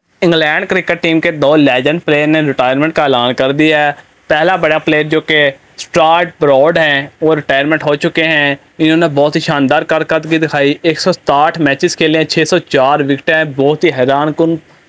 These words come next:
performance है इनकी। इसके बाद दूसरे player का नाम Moin Ali भी cricket से retirement लेने जा रहे हैं, वो test cricket नहीं खेलेंगे। ये दोनों बहुत ही legend player थे इंग्लैंड के, और आप इनके बारे में क्या राय रखते हैं? इसके बाद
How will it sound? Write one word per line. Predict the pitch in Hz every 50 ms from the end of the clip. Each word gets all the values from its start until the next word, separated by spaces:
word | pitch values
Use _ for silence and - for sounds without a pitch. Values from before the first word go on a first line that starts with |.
| -
performance | 165 151 - - 151 147 156 160 151 -
है | 156 147
इनकी। | 151 151 - 160 160
इसके | 165 185 - - 220 208
बाद | 180 156 151 156 147
दूसरे | 156 160 156 - 196 202
player | 185 185 170 156 147 147
का | 160 156
नाम | 151 151 147 143 143 139 - - - - - - 147
Moin | 147 151 175 196 208
Ali | 196 170 156 151 147
भी | 143 143 139 139 139 139 143 139 135 -
cricket | 165 165 160 156 196 208 -
से | - 190
retirement | 165 151 - 156 135 139 143 156 160 160
लेने | 170 151 160 165 165 131 - - 180 165 165 165
जा | 156 147 135 131
रहे | 131 127 127
हैं, | 131 127 120 120 117 - - - - - -
वो | 165 170
test | - 170 175 180 - -
cricket | - 175 151 - - 170 - 160
नहीं | 151 156 160
खेलेंगे। | 156 160 147 131 131 131 127 123 120 120 120 117 _ _ _ _ - 170
ये | 175
दोनों | 165 156 160 165 185 196 208 175
बहुत | 165 160 175 175
ही | 202
legend | 180 160 151 151 180 185 180
player | - 156 151 160 160 -
थे | 175 165
इंग्लैंड | 147 139 139 139 147 165 165
के, | - 151 143 139 139 135 - _ _ _ -
और | 160 165
आप | 170 165 170 175 185 190
इनके | 185 180 - 190
बारे | 180 175 165 165
में | 175 175
क्या | - 180 160 170 170
राय | 160 143 135 143
रखते | 139 131 - - 147 143
हैं? | 139 135 131 131 123 - _ _ _ _ _ _ _ _ _ _ -
इसके | - - - - 262 240
बाद | 208 180 160 147